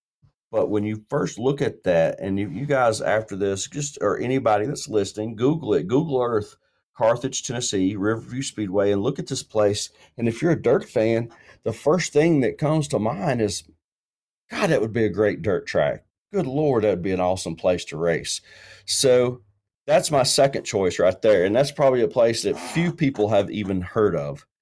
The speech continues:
So, uh, so as Kevin alluded to with some of his tracks, they're kinda off the,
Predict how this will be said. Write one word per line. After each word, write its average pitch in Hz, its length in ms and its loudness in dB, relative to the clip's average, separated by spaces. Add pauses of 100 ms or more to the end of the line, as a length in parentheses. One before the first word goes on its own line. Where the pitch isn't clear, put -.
(320)
So, 98 440 4
uh, 90 380 4
so 98 300 0
as 101 220 0
Kevin 135 540 2 (420)
alluded 117 400 0
to 113 140 2
with 101 100 2
some 135 220 2
of 113 80 2
his 101 220 0
tracks, 139 440 2
they're 98 100 -4
kinda 120 220 0
off 110 260 2
the, 104 160 -2